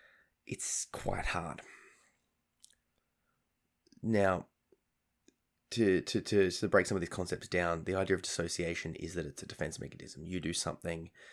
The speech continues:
something traumatic is happening to you or happens over a long period, and your brain just sort of switches off. It helps to reduce the pain, both emotionally and physically. That's great at the moment, and most people,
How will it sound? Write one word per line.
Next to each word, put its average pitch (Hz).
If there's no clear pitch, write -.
something -
traumatic 87
is 92
happening 85
to -
you 82
or -
happens 82
over 82
a -
long 82
period, 82
and 85
your 80
brain 67
just -
sort 87
of 67
switches -
off. -
It -
helps 90
to -
reduce 82
the -
pain, 80
both 80
emotionally 80
and -
physically. -
That's 104
great 95
at -
the 92
moment, 92
and 87
most 92
people, 85